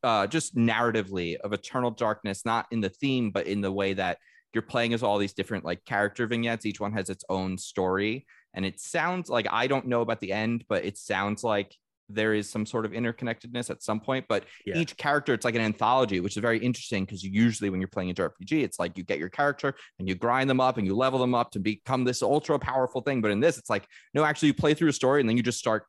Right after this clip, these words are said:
Speaker 1: as a completely different character in a totally different time, like,
Speaker 2: Yeah.
Speaker 1: a totally different setting. And I was like, "Oh, this sounds great."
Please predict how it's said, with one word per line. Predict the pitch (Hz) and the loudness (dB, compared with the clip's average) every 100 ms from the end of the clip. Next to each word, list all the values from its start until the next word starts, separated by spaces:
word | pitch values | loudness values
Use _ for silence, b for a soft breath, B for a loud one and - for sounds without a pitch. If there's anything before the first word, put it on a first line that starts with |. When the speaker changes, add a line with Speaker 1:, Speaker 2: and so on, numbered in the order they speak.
| _ | _
Speaker 1:
as | 87 92 | -4 -2
a | |
completely | 101 101 127 127 131 120 | -2 -4 0 2 4 2
different | 120 110 | 0 -2
character | 110 101 95 | 0 0 -4
in | 87 | -8
a | |
totally | - 127 123 | -2 0 2
different | 113 - 110 - | 0 -4 -8 -2
time, | 110 107 101 101 | -2 0 -2 -4
like, | 90 92 - - | -6 -8 -16 -14
Speaker 2:
Yeah. | 87 82 _ | -14 -14 _
Speaker 1:
a | - 107 | -4 -4
totally | 82 - 143 131 | -4 2 4 4
different | 123 113 | 2 -6
setting. | - 117 107 107 | 0 2 2 2
And | 101 | 0
I | |
was | 104 | -2
like, | 101 - | -4 2
"Oh, | 196 | 2
this | 113 - | 2 0
sounds | 131 117 98 | 0 0 -2
great." | 117 110 | -2 -2